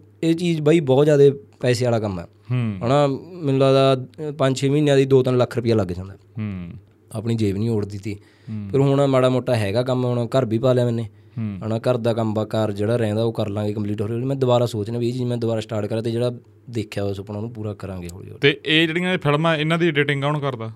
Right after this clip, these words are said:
Speaker 1: ਮੈਂ ਹੀ ਕਰਦਾ ਬਾਈ ਐਡੀਟਿੰਗ।
Speaker 2: ਸਾਰੀਆਂ ਦੀ?
Speaker 1: ਸਾਰੀਆਂ ਦੀ
Speaker 2: ਦੋਨੇ
Speaker 1: ਐਡੀਟਿੰਗ।
Speaker 2: ਚੈਨਲਾਂ ਦੀ?
Speaker 1: ਜੀ, ਜੀ, ਜੀ, ਮੈਂ ਹੀ ਕਰਦਾ ਸਾਰਿਆਂ ਦੀ ਐਡੀਟਿੰਗ।
Speaker 2: ਹੂੰ।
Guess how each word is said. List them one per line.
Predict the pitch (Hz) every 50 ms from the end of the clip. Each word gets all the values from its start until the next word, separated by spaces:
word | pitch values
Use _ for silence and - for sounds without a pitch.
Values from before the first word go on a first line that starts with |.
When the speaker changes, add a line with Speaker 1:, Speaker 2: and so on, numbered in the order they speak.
| - -
Speaker 1:
ਮੈਂ | 127 127
ਹੀ | 123 135 131
ਕਰਦਾ | 123 107 92 98 92
ਬਾਈ | 95 98 101 101
ਐਡੀਟਿੰਗ। | 104 98 98 98
Speaker 2:
ਸਾਰੀਆਂ | 147 170 185 190 175 147
ਦੀ? | 113 101
Speaker 1:
ਸਾਰੀਆਂ | - - 120 113 120 120 123 123
ਦੀ | 123
Speaker 2:
ਦੋਨੇ | 139 151 170 190
Speaker 1:
ਐਡੀਟਿੰਗ। | 165 190 190
Speaker 2:
ਚੈਨਲਾਂ | 185 185 185 180
ਦੀ? | 175 170
Speaker 1:
ਜੀ, | 151 117 117 120 117 104
ਜੀ, | 101 101
ਜੀ, | 98 92 98 98 104 120 110
ਮੈਂ | 113 110 104
ਹੀ | 104 95
ਕਰਦਾ | 95 92 92 95 95
ਸਾਰਿਆਂ | - 98 95 98 98
ਦੀ | 98 101
ਐਡੀਟਿੰਗ। | 95 98 104 - 101 110
Speaker 2:
ਹੂੰ। | - - _ - 110 107 104 101 98 92 90